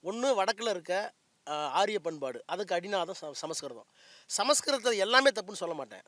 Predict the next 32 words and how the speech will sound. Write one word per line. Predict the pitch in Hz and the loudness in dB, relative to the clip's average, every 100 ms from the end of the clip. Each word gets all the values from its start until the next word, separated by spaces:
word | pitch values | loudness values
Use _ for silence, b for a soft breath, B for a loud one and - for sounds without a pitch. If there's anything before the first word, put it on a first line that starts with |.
| - | -10
திருக்குறள்ல | 214 233 240 220 | -8 0 0 0
இருக்க | 196 | 0
நல்ல | 190 196 | 0 0
கருத்து | 208 190 196 | -2 -4 -8
கூட | 196 | -8
சமஸ்கிருதத்துல | 180 175 170 147 135 | -8 -8 -10 -10 -12
இருக்கு. | 120 110 b b b b b | -12 -20 b b b b b
ஆனா | 185 185 247 | 0 4 4
சமஸ்கிருத | 294 311 294 - 302 254 233 | 4 2 2 2 4 8 8
மொழியை | 196 196 202 240 220 | 6 2 2 2 2
அடிப்படையாக | 180 196 220 220 190 | 2 -4 -4 0 0
கொண்ட | 170 180 220 | -2 -4 0
ஆரிய | 180 226 254 202 | 4 4 4 0
பண்பாடுன்னு | 190 175 | -2 -4
ஒன்று | 175 190 156 135 | -4 -4 -10 -12
இருந்தது. | 127 107 _ b b b b _ _ | -16 -18 _ b b b b _ _
தமிழையும் | 208 269 294 311 302 | 4 8 8 8 2
தமிழை | 233 247 262 254 233 220 | 0 2 2 2 0 -2
சுற்றி | 202 196 196 233 | -4 -12 -10 -8
இருக்கிற | 214 202 | -6 -6
மொழிகள், | 196 190 160 139 185 | -6 -6 -8 -8 -6
கன்னடமும் | 214 208 214 240 | -2 -2 -4 -4
கலிதெலுங்கும் | 196 202 196 202 220 | -4 -4 -4 -6 -4
கவில் | 196 202 | -4 -2
மலையாளமும் | 185 190 196 190 226 | 0 2 2 -2 -4
தாயே | 185 190 202 202 | -2 0 0 -2
தமிழே | 185 190 208 | -4 -2 -2
உதிரத்தே | 196 175 196 170 202 | -4 -4 -6 -4 -6
உதித்தெழுந்தே | 190 175 185 185 208 | -6 -8 -10 -8 -6
ஒன்றுபல | 196 208 214 | -4 -4 -4
ஆயிடுன்னு | 196 185 185 | 0 -2 -4
சொல்றோம்ல, | 170 165 175 165 | -8 -8 -6 -8